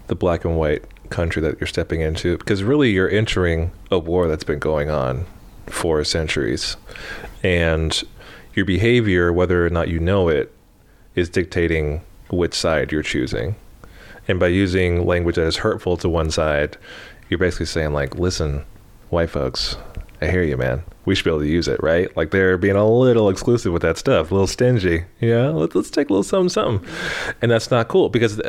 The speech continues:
on the other hand, they're trying to, like, take the good stuff from the black side and, like, "Oh, but that rap is so cold, though. I love it." You know? And that's not right.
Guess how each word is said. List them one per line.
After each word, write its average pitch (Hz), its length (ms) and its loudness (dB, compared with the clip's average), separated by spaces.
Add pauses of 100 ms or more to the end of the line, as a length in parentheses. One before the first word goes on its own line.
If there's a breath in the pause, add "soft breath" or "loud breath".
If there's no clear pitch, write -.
on 117 180 4
the 110 60 6
other 110 160 4
hand, 151 280 4
they're 110 80 6
trying 110 180 2
to, 107 60 4
like, 92 280 2 (460 loud breath)
take - 160 -2
the - 60 -4
good - 180 -2
stuff - 400 -2 (300 loud breath)
from 104 160 -2
the 90 60 -4
black 98 240 2
side 90 220 0
and, 95 120 0
like, 92 200 0
"Oh, 104 140 -2
but - 80 -2
that - 160 -4
rap - 220 -2
is - 80 -2
so 73 480 0
cold, 104 480 0
though. - 160 -2
I 53 120 -4
love 92 360 0
it." - 200 -2 (460)
You 208 340 0
know? - 220 2 (640 loud breath)
And 107 100 2
that's 110 140 2
not 131 120 2
right. 170 180 2